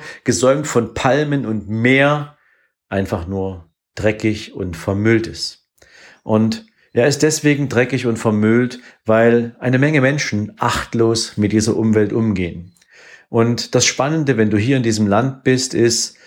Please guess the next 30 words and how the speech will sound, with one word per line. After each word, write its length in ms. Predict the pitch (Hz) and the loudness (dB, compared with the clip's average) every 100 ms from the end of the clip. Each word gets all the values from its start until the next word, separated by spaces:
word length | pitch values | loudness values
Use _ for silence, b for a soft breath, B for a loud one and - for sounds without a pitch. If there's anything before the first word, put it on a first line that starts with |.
| B | B
dass 140 | - 113 | -4 0
diese 240 | 175 135 | 2 2
Menschen 760 | 98 101 107 120 117 117 - _ | 2 0 -2 -2 -4 -8 -16 _
zum 160 | - 123 | -4 -2
großen 400 | 110 139 135 117 | 0 0 0 0
Teil 260 | 104 104 104 | 2 2 2
eine 180 | 110 | 2
besondere 500 | 98 101 117 131 120 | 2 2 2 2 0
Beziehung 480 | 110 113 - 127 113 | 0 0 0 2 2
zur 140 | 95 98 | 0 0
Natur 440 | 92 - 98 85 | -2 -2 -4 -2
haben. 260 | 82 - - B B B | -6 -10 -18 B B B
Der 60 | 110 | 0
Buddhismus 680 | 117 131 139 139 135 131 | 2 2 2 2 2 2
sagt 380 | - 107 113 - | 2 2 0 0
ja, 320 | 117 107 107 - B | 2 2 0 -6 B
sei 220 | - 110 | -2 0
gut 280 | 113 120 143 | 0 -2 -2
zu 140 | - | 0
Lebewesen, 680 | 110 107 127 120 113 113 117 | 2 2 2 2 2 2 2
sei 180 | 104 101 | 0 0
gut 220 | 104 120 | 0 -6
zur 160 | - 104 | -2 -2
Umwelt 380 | 107 107 107 101 | 0 2 2 2
und 80 | |
dann 160 | 101 98 | 0 0
wirst 240 | 113 120 | 0 0
du 160 | 135 131 | 0 0
in 140 | 120 | 0
einem 320 | 113 110 113 | 0 2 2